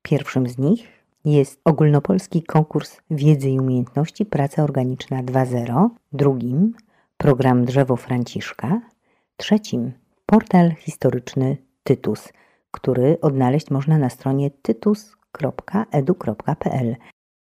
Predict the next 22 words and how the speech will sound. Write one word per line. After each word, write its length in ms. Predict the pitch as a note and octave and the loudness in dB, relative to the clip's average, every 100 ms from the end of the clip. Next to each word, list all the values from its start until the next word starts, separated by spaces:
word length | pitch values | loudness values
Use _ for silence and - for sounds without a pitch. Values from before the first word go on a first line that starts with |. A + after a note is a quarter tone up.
| _ - | _ -4
O 80 | C#3+ | -2
tych 180 | C#3 - | -2 -4
projektach 640 | B2 A#2+ B2 - G#3 - | -4 -4 -4 -2 -2 -2
opowiem 360 | D3+ - D3 B2+ | -6 -2 0 0
państwu 300 | B2 - B2+ | -4 -6 -8
jeszcze 200 | B2+ C#3+ | -8 -8
kiedyś 300 | - A#2+ - | -6 -8 -8
bliżej, 500 | - C3+ B2 A#2+ A3+ _ _ _ C#3 | -8 -6 -2 -2 -2 _ _ _ 0
bo 140 | C#3 | 0
wszystkie 720 | - - B3 - - A2 A2+ - _ _ _ _ - | 0 -4 -4 -6 -8 -6 -6 -8 _ _ _ _ -4
wyrosły 640 | C#3+ D3 D3 - D3+ F#3 | 2 4 4 2 -2 0
z 140 | G#3 - | -2 -4
tego, 480 | C3+ A#2+ B2 F#3 - | -2 0 0 0 -2
o 100 | D#3 | -6
czym 340 | - D3 C3+ | -2 -2 0
Jadwiga 460 | C3+ C3+ - D3 C#3 | 2 0 -2 -2 -2
Zamojska 560 | C3+ B2+ B2 - - C3 - | 0 -2 -2 -6 -12 -14 -14
pisała, 540 | - - B2 C#3+ G#3+ | -12 -4 -2 0 4
mówiła, 520 | G3 C#3 B2+ B2+ F#3+ G#3 - _ _ D3+ | 4 2 -2 -2 -2 -6 -20 _ _ -4
myślała, 540 | D3 - B2 C3 D#3+ | -2 -2 -2 0 -2
o 80 | E3 | -4
czym 280 | E3+ D#3 | -4 -4